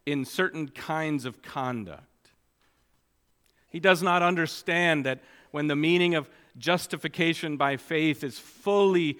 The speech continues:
grasped and pushed into all areas of life, all the corners,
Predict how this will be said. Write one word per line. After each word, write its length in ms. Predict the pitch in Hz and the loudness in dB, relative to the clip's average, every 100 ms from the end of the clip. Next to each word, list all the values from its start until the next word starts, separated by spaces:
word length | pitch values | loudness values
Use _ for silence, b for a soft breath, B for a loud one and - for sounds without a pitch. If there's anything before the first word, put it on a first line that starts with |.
| B B B 117 | B B B -8
grasped 580 | 135 151 160 156 - | 2 6 6 4 -2
and 100 | 131 - | -10 -10
pushed 560 | - - 185 170 - - b b b b | -16 -4 -2 -2 -6 -14 b b b b
into 380 | 151 151 165 | -4 -2 -4
all 320 | 143 151 160 151 | 0 4 4 4
areas 420 | 151 151 139 135 | 0 0 -2 -4
of 140 | 120 | -6
life, 260 | 139 135 131 | 0 0 0
all 180 | 156 156 | 0 -2
the 120 | 151 | -4
corners, 480 | - 151 143 113 | -4 -4 -2 -6